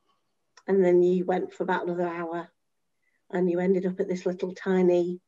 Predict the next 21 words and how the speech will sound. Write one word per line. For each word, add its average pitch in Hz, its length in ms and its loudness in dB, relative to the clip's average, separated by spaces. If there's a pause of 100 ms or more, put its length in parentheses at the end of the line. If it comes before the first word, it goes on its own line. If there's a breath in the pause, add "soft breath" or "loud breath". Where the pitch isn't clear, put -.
(100)
village 190 420 6
that 190 200 -2
looked - 180 -6
like - 220 -2
it'd - 120 -4
been 190 160 6
built 185 280 4
in 180 60 6
the 185 60 4
nineteen 180 460 4
sixties. - 640 -6 (200)
Beautiful 202 920 -2
factory 165 600 -10 (1000)
in 185 120 4
the 180 60 4
middle 180 240 0
of 165 80 -8
it 165 260 -10 (600)
with 180 120 -2
marble 180 640 2
floors. 165 680 -8